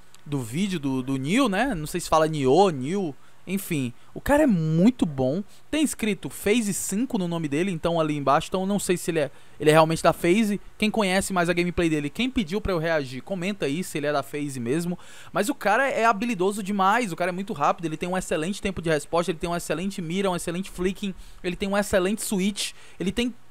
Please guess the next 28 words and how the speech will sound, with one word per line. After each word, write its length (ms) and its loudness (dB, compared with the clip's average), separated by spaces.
toda 400 2
a 40 0
cautela, 480 4
ele 80 0
tem 180 -6
a 40 -10
inteligência 640 -4
estratégica 600 2
na 80 0
hora 100 2
de 80 -6
subir, 220 -2
ele 80 0
conhece 420 0
muito 400 2
bem 160 -2
o 80 -2
jogo 280 -2
ponto 260 0
a 60 2
ponto. 320 -2
Então, 140 8
realmente, 420 6
cara, 180 4
é 40 2
um 40 -4
dos 140 0
melhores 500 2